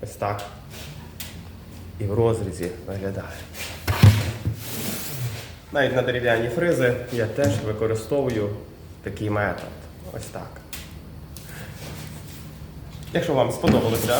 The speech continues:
таке коротеньке відео, таке обговорення, заохочую всіх вас підписуватись на мій YouTube канал. Так ви зможете більше дізнатися, багато цікавого.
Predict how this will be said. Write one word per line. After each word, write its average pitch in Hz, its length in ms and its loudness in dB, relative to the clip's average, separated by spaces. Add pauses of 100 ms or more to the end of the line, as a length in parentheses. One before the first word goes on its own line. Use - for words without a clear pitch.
(340)
таке 104 240 -2
коротеньке 131 460 0
відео, 165 400 4 (300)
таке 113 180 -2
обговорення, 139 680 2 (240)
заохочую 123 480 4
всіх 120 240 -2
вас 107 200 4
підписуватись 147 680 0
на 120 80 4
мій 113 160 4
YouTube 113 460 0
канал. 180 380 2 (680)
Так 135 140 0
ви 123 60 4
зможете 123 340 4
більше 123 320 2
дізнатися, 131 540 2
багато 117 480 2 (300)
цікавого. 95 460 -4